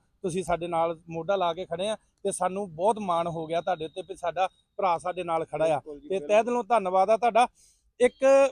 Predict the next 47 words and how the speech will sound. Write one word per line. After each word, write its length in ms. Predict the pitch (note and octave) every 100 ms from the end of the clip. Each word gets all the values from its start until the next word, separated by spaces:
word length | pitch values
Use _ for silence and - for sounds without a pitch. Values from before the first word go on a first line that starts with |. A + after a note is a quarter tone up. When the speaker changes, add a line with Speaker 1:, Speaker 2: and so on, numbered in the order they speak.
| G#3+
Speaker 1:
ਬੇਨਤੀ 400 | F3 A3 G#3+ A#3+
ਕਰਦੇ 300 | A#3+ G3+ B3
ਆ 40 |
ਜੀ, 160 | C4 C4 _ _ _ _ _ -
ਟਰੱਕ 160 | A#3+ A3+ A3+
ਯੂਨੀਅਨਾਂ 360 | B3 C4+ B3+
ਨੂੰ 120 | A#3+ G#3
ਸਪੈਸ਼ਲ, 520 | G3 G#3 A#3 B3+ E3 - _ _ _ _ _ _ _ _ _ _ _ E3
ਜਿੱਥੇ 400 | C#3 G#3 C4 B3+
ਜਿੱਥੇ 260 | A#3+ C4
ਤੱਕ 200 | B3+ A#3+
ਸਾਡੇ 300 | B3 A3+ A3+
ਕੋਲ 140 | A3 B3
ਪਹੁੰਚ 380 | - A3 A#3+
ਹੋਈ, 240 | A3+ A3 F#3 G3+
ਅਸੀਂ 160 | G3+
ਤੁਹਾਡੇ 280 | G#3+ A3+ F#3+
ਕੋਲ 180 | G#3 A3
ਜ਼ਰੂਰ 300 | F3+ G3+ A#3+
ਆਵਾਂਗੇ। 400 | G#3+ A#3 A#3+ A#3+
ਅਸੀਂ 160 | A3+
ਹੁਣ 140 | A3 A3
ਇਹ, 260 | A3 G3+ F#3+ _ D#3+ _ -
ਇਹ 320 | G3 G3 F#3+
ਇੱਕ 280 | - G#3 F#3+ _ _ _
ਕੱਢਣਾ 300 | G3+ F#3+ B3+
ਟੂਰ 340 | B3+ A#3 A#3+ G#3
ਯੂਨੀਅਨਾਂ 340 | G#3 A3+ B3
'ਚ 80 | A#3
ਪਹੁੰਚਣ 440 | A3 G#3+ G#3+ A#3+ A#3
ਦਾ 100 | A#3
ਵੀ, 80 |
ਜਿਹੜੀਆਂ 280 | G3+ A3 B3+
ਨੇੜੇ 240 | A#3 G#3 G#3
ਤੇੜੇ 220 | G#3+ G3+
ਸਾਡੇ, 280 | F#3+ F3 E3 _ _ _
ਤੇ 60 | A3+
ਬਾਕੀ 280 | G#3 A3+ B3
ਪੰਜਾਬ 540 | G#3+ B3+ A3+ A3+ B3+
ਭਰ 180 | A3+ C4
ਦੀਆਂ 240 | G3 A3+ G#3+
ਯੂਨੀਅਨਾਂ 380 | A3 A#3+ B3+ B3
ਨੂੰ 140 | B3
ਅਸੀਂ 160 | A3+ A#3
ਇੱਕ 120 | A#3
ਸੱਦਾ 380 | - F3 A3 A#3
ਇੱਥੋਂ 320 | - B3+